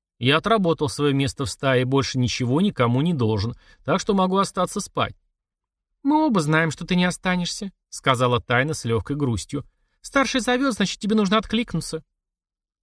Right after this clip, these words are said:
«Что бы там ни было, знай, я откажусь. Слышишь? С меня хватит. Я выполнял его приказы пять лет, а теперь для меня нет ничего важнее тебя и щенков. Не беспокойся».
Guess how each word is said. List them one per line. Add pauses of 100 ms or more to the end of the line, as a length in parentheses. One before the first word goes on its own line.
(120)
«Что
бы
там
ни
было,
знай,
я
откажусь.
Слышишь?
С
меня
хватит. (360)
Я
выполнял
его
приказы
пять
лет, (260)
а
теперь
для
меня
нет
ничего
важнее
тебя
и
щенков.
Не
беспокойся».